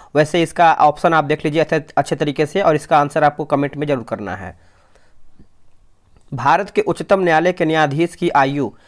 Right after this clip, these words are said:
ऐसे प्राधिकारी द्वारा और ऐसे रीति से अवधारित है, है ना, अवध-, अ, अवधारित की, अवधारित की जाएगी जिसका संसद जो है विधि द्वारा उपबंध करे,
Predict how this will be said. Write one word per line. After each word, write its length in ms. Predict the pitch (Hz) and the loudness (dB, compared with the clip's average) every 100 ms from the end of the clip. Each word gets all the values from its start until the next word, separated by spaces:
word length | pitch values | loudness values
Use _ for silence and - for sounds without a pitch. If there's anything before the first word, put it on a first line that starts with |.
| _ _ | _ _
ऐसे 480 | 147 151 185 214 262 - - | 0 2 2 2 0 -8 -4
प्राधिकारी 500 | 151 151 151 156 175 | 0 0 2 2 2
द्वारा 480 | 180 156 147 170 208 - - 143 | 2 4 6 4 2 -8 -2 4
और 260 | 160 180 - | 4 4 4
ऐसे 300 | 156 - 175 | 2 2 -2
रीति 260 | 160 190 | 0 -2
से 180 | 180 170 | -2 -2
अवधारित 640 | - 151 135 135 160 147 | 4 4 4 2 0 -2
है, 240 | 127 95 - | -8 -8 -4
है 60 | 170 | -2
ना, 100 | 214 | 4
अवध-, 340 | 147 151 - | 4 2 0
अ, 280 | 135 139 147 - - - - 131 | 2 4 2 -4 -20 -20 -4 2
अवधारित 520 | 147 139 139 180 175 | 2 4 2 2 -4
की, 360 | - 151 110 - - - - _ - - - - - - - | -2 -2 -2 -6 -20 -20 -20 _ -20 -20 -20 -20 -20 -20 -6
अवधारित 560 | 127 139 127 135 165 180 | 0 0 2 2 2 -2
की 340 | - 147 170 | -4 -4 -4
जाएगी 540 | 143 139 143 151 139 151 | 0 2 2 2 -4 -4
जिसका 680 | 139 143 - - 175 190 226 - - - - | -4 -8 -12 2 4 4 2 -12 -20 -20 -18
संसद 520 | - 165 170 - 208 | 0 2 2 2 2
जो 100 | 160 | 2
है 160 | 156 170 | 2 2
विधि 260 | 151 151 | 2 0
द्वारा 440 | 175 151 135 156 - - | 2 4 4 2 0 -8
उपबंध 440 | 147 151 147 196 175 | -4 0 2 0 0
करे, 340 | 143 120 95 | 0 -2 -4